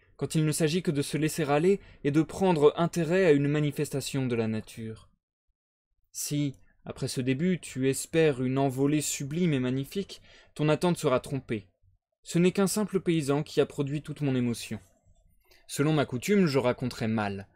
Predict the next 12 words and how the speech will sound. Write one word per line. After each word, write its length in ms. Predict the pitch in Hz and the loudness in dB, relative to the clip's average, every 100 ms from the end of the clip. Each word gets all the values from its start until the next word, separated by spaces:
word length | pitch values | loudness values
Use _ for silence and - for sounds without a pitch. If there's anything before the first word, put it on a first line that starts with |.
| - - | -20 -6
et 80 | 135 | 0
je 100 | 131 | 2
pense 240 | 143 190 - | 2 0 0
que 140 | 156 | -2
selon 260 | - 160 156 | 0 0 2
la 140 | 147 | 0
tienne, 360 | - 160 165 165 - - | 0 0 0 -2 -6 -14
tu 120 | - | -10
trouveras 340 | 160 151 139 147 | -6 0 4 4
mes 140 | 143 | 4
paroles 360 | 143 131 131 127 | 4 4 4 4
excessives. 600 | 143 147 - - 104 104 | 0 -2 -4 -6 -10 -12